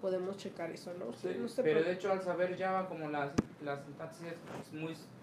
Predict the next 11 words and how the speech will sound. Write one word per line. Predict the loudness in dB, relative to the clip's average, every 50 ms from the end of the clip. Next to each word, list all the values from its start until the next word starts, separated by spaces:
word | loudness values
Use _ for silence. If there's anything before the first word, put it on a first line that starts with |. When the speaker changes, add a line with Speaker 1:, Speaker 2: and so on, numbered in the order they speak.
| -4 0
Speaker 3:
demasiado, | 2 2 2 0 -4 -2 0 2 2 2
demasiado | 2 0 -2 -4 -4 -4 -6 -6
similar | -6 -6 -4 -2 -2 0 0 0
a, | 0 -2 -4 -6 -12 -14 -14 -16 -16 -16 -16 -16 -18 -18 -16 -14 -12 -8
a, | -6 -4 -4 -4 -4 -2 -2 -2 -2 -2 -6 -8 -6 -8 -8 -10 -10 -10 -10 -8 -6 -6 -4 -4 -4 -6 -6 -6
a | -8 -4 -4
C | -4 -4
Sharp, | -4 -4 -2 -2 -2 -4
Speaker 2:
Ajá. | -4 -8 -14 -14 -14 -16 -14 -14 -12 -6 -4
Speaker 3:
pues, | -4 -4 -4
este, | -4 -8 -10 -12 -6 6 6 6 6 6